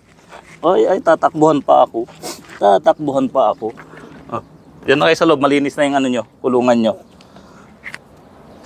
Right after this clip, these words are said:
Dyan na lang kayo sa loob. Ano, Panda? Gusto mo na pumasok dito? Dito. Si anong nahuli ngayon, mga kajuit? Si Laika. Laika! Hello, Tagpi! <laughs>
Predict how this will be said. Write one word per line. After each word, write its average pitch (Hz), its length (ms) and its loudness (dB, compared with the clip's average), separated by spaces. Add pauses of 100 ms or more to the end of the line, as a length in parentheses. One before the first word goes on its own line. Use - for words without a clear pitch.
Dyan 156 200 2
na 170 40 4
lang 170 160 2
kayo 160 80 0
sa 160 140 0
loob. 123 180 0 (960)
Ano, 202 240 2
Panda? 196 320 2
Gusto 165 160 -4
mo 180 80 -8
na 180 80 -4
pumasok 185 400 -4
dito? 247 240 -6
Dito. 208 320 -10 (1300)
Si 131 80 2
anong 131 400 2
nahuli 127 240 2
ngayon, 127 240 0
mga 123 160 -4
kajuit? 120 320 -4
Si - 160 0
Laika. 110 480 0 (640)
Laika! 226 640 4 (1800)
Hello, 233 160 2
Tagpi! 214 640 2
<laughs> 165 80 -8